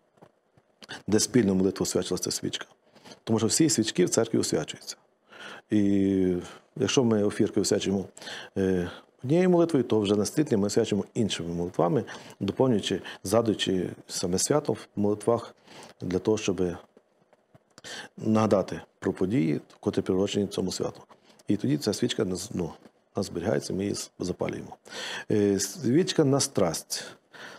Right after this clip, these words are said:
На страсть свічку ми запалюємо під час читання дванадцятої Євангелії. Ну, це надзвичайні, е, на-, надзвичайне богослужіння, надзвичайні Євангелії читається про добровільні страждання Ісуса Христа.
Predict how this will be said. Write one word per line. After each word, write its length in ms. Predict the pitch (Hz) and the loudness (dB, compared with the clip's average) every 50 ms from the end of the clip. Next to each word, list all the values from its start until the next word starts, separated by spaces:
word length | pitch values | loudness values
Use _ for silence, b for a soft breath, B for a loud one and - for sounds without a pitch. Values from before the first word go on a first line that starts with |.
| B _ | B _
На 120 | - 123 110 | -2 -2 -2
страсть 360 | - - 160 160 160 147 - | 0 2 2 4 4 2 4
свічку 300 | - 135 151 - - 127 | 2 2 2 2 2 2
ми 160 | 113 113 113 | 2 2 4
запалюємо 480 | 101 107 110 104 135 139 135 117 107 101 | 4 2 4 4 4 4 6 4 2 2
під 180 | 101 - - | -2 -2 0
час 280 | - 120 117 110 - - - _ | 2 2 2 2 -2 -8 -14 _
читання 360 | - - 107 - 127 127 127 107 | -10 -8 0 2 2 4 4 2
дванадцятої 680 | 90 85 95 95 92 104 101 101 - - - 104 98 | 0 0 -2 0 0 0 0 -2 -4 -4 -2 0 2
Євангелії. 360 | 92 92 95 90 85 78 82 92 | 2 2 0 0 -2 -4 -2 -2
Ну, 140 | 95 92 90 | -2 -2 -2
це 260 | - - 95 95 92 90 | -2 -2 0 0 0 0
надзвичайні, 680 | 90 90 85 85 87 87 - - 117 113 104 101 98 - B B B B B B B B B B B B B _ _ | -2 -4 -4 -4 -4 -2 0 2 2 2 2 0 -2 -4 B B B B B B B B B B B B B _ _
е, 300 | 101 98 98 98 95 - - | -2 0 2 2 0 0 0
на-, 220 | 92 104 104 - - - _ | 0 0 0 -2 -4 -4 _
надзвичайне 440 | 117 110 92 104 98 - 123 110 104 | -2 0 0 0 2 2 2 2 4
богослужіння, 680 | 92 101 101 - - 113 101 107 143 165 165 143 101 - - - B B B B B B - _ - | 2 2 0 2 0 2 4 4 4 4 4 2 0 -2 -4 -12 B B B B B B -20 _ -4
надзвичайні 540 | 92 92 90 90 98 92 - 117 107 104 101 | -4 -2 -2 -2 -2 0 2 2 4 4 4
Євангелії 380 | 107 104 120 139 160 160 123 | 4 4 4 4 4 2 0
читається 380 | - - 110 101 98 - - 95 | 2 2 2 2 2 0 -2 -4
про 460 | - - 98 98 101 104 101 95 92 - - - | -2 0 2 2 4 4 2 0 -2 -6 -12 -10
добровільні 540 | 113 98 110 101 117 117 107 117 110 107 95 | 0 0 2 4 4 4 4 4 4 4 2
страждання 480 | - - 101 98 90 101 107 104 101 92 | 0 0 0 0 2 2 2 2 2 0
Ісуса 280 | 85 - 92 - 104 | -2 -2 -4 -4 -4
Христа. 420 | - - 110 - - 151 156 156 | -4 -6 -12 -2 2 2 2 2